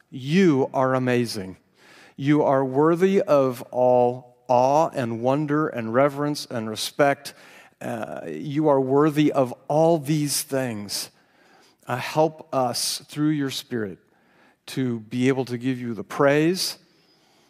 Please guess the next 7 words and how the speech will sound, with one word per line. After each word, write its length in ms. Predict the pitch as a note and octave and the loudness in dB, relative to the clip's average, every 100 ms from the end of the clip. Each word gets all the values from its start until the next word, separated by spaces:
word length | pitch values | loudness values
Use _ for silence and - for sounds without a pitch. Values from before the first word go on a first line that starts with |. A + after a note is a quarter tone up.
| _ - | _ -20
the, 600 | G2+ G#2+ G#2+ G2+ F#2+ G#2+ | -12 -8 -6 -8 -12 -14
just 320 | A#2 B2 - | -12 -12 -8
the 80 | B2 | -8
worship, 720 | G#2+ A2 B2+ C#3 - B2 - | -8 -2 0 2 0 -6 -6
the 80 | - | -8
words, 880 | A#2 A#2 C3 C#3+ B2 G2+ G2+ - - _ _ _ _ _ - | -6 0 2 4 2 -2 -8 -10 -10 _ _ _ _ _ -14
uh, 140 | B2 | -12